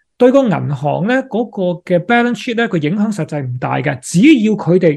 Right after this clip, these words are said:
繼續還住錢呢，嗰啲錢唔會變咗一個嘅所謂係壞賬啦，或者點樣樣。所以我一路以嚟最強調個整體嘅睇法呢，就係話如果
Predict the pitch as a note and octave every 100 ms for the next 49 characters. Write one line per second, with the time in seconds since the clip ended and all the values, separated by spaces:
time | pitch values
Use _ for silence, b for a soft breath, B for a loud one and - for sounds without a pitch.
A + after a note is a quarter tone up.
0 | - - F#3 F#3 E3 - C3+ C3 B2+ E3
1 | D3 - D3 D#3+ B3+ C4+ F#3+ C#4 - -
2 | E3 B3 C#3 B2 B2+ C3 D#3 G3+ - F#3+
3 | F#3 F3+ D3+ C3 E3+ A3 - A#3 A#3 _
4 | E3+ D3+ C#3+ E3 D3 - C#3+ D3+ G3+ C#3+
5 | C3+ C3+ B B _ D#3 D3 D3 C#3+ F3+
6 | E3 F#3+ G3+ D#3 B2 D#3+ D#3 D#3+ C#3 B2
7 | B2+ _ b b b - A3+ D4+ D4 B3+
8 | F3 G#3 B3 D4+ G#3+ E3+ D3 F3 E3+ C#3
9 | C3 G3+ G3 - - - C3 B2+ C#3+ D3+
10 | E3+ E3 F3+ D#3 F#3 A#3 G#3+ G3+ - D#3
11 | G#3 F#3 E3 G#3 - C#3 C3 B2+ C#3 D3+
12 | D3+ D3 F#3+ B3+ -